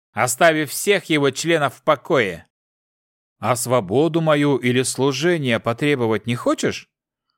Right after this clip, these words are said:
«Ставки должны быть равнозначны. Оставить нечто подобное на кон я абсолютно не намерен».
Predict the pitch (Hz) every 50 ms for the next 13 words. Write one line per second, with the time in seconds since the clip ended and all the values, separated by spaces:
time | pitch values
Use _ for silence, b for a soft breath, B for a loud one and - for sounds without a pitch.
0 | _ _ _ - - - - 156 156 131 - - - 131 120 127 135 143 135 117
1 | 135 143 135 127 139 135 - 127 143 143 123 139 147 151 147 135 156 180 180 165
2 | 135 - - - 117 101 92 87 - _ _ - 110 110 - - 247 247 220 202
3 | 180 147 170 175 185 175 - - - 156 135 - 151 139 135 127 156 196 196 175
4 | 151 147 143 139 135 135 127 127 151 170 170 151 - 151 143 135 135 147 151 143
5 | 139 131 - - - 143 135 143 131 123 - 151 127 127 131 131 135 147 156 160
6 | 151 127 107 101 92 85 -